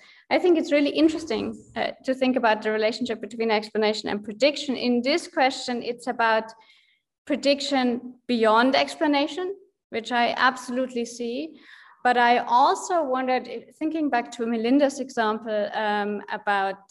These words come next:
the effects of certification, whether that was actually a prediction without an explanation. So, um, an invitation for us to think about the co-, seemingly quite complex relationship between prediction and explanation.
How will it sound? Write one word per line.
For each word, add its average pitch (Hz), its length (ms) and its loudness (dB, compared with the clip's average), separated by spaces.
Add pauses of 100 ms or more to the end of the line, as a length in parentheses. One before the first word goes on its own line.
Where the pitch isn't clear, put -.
(200)
the 190 460 -2
effects 254 400 -2
of 233 100 -4
certification, 233 1120 -2
whether 226 360 0
that 220 280 0
was 226 200 -6
actually 214 440 -6
a 208 120 -4
prediction 240 540 -4
without 233 540 2
an 233 140 -4
explanation. 190 920 -8 (420)
So, 233 460 4
um, 220 460 -2 (1800)
an 240 160 0
invitation 269 580 2
for 262 140 -2
us 240 180 -4
to 240 60 -14
think 311 320 -2
about 240 260 -4
the 233 60 -8
co-, - 240 -16
seemingly 285 480 -4
quite 254 220 -4
complex 311 400 -2
relationship 240 440 -4
between 240 400 -6
prediction 254 640 -2
and 226 340 -2
explanation. 220 1040 -4